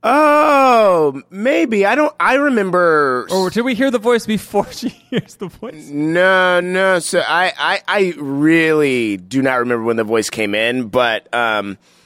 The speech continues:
Speaker 1: uh, besi-, besides it being connected to me putting on the headphones, but I remember, like, doesn't she hear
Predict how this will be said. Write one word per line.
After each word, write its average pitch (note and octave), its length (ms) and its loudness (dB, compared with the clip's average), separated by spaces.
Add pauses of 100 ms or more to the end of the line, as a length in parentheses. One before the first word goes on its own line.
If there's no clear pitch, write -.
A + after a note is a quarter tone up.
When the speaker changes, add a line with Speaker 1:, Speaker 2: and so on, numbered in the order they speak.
(360)
Speaker 1:
uh, G#2+ 320 0
besi-, C3 380 -2 (100)
besides C#3 540 -2
it C#3+ 200 -2
being C3 220 -6
connected A#2+ 500 -6
to A#2 140 -4
me A2+ 140 -2
putting A2+ 280 -2
on G2+ 120 -2
the G2 80 -6
headphones, A#2 520 -4 (520)
but F#3+ 420 0
I D3+ 120 -2
remember, A3+ 420 0
like, D3+ 360 -2
doesn't F#3+ 280 -2
she G#3+ 180 -2
hear D#3+ 840 0